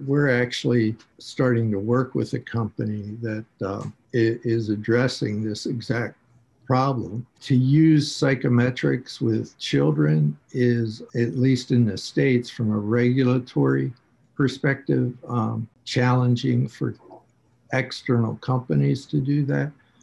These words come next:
Um, but what we're doing, what we're focusing on is the parent-child relationship.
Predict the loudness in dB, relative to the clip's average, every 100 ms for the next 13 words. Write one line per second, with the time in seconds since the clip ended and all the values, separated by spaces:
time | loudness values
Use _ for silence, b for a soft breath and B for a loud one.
0 | b _ -4 0 0 -2 -6 -2 0 0
1 | 0 0 0 0 2 4 4 2 -2 -12
2 | _ 0 4 4 2 0 -2 _ -6 -4
3 | 0 -2 0 -2 -2 -4 -4 -2 -2 -2
4 | -4 -6 -12 _ _ _ -2 2 4 2
5 | 0 -6 -4 -2 -4 -4 0 0 0 -2
6 | -8 -6 -2 0 0 0 -2 -6 _ _
7 | _ _ -2 0 2 0 0 -2 -2 0
8 | 0 0